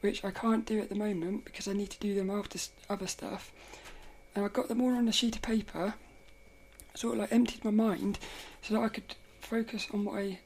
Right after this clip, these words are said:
wanted to do in the short term. So th-, I got, I got, like, a page of stuff like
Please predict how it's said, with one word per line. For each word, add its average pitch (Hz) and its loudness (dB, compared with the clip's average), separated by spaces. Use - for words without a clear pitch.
wanted 214 6
to - -4
do 202 2
in 190 0
the 190 -2
short 226 0
term. 185 2
So 214 6
th-, - 0
I - -6
got, 370 0
I - -4
got, 240 4
like, 226 2
a - -12
page 233 0
of 196 -2
stuff - -2
like 202 -2